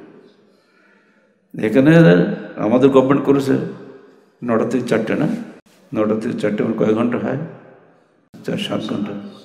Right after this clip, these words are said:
আলিয়া মার্সের দশটা, দশটা থেকে চারটে।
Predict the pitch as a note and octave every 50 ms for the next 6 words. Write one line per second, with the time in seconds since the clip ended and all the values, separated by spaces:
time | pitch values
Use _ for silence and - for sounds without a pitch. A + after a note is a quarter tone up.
0 | - C3+ C#3 - - - - - C#3 C#3 - - E3 - F3+ - D#3 D#3+ - E3
1 | D#3+ E3 - - - E3 - - - - - C3+ D#3+ D3+ - - - - - -
2 | - - - - - - - - - - C#3 - B2 B2 B2+ B2 B2+ B2 - C#3+
3 | C3 B2+ A#2+ A#2 A2+ - - G3 C4 - F3 D#3+ - - - - - - - -
4 | - - - - - _ _ _ - - A#2+ A#2+ B2 A#2+ C3+ A#2+ A2 G#2 G2+ G2+
5 | G2+ - - - -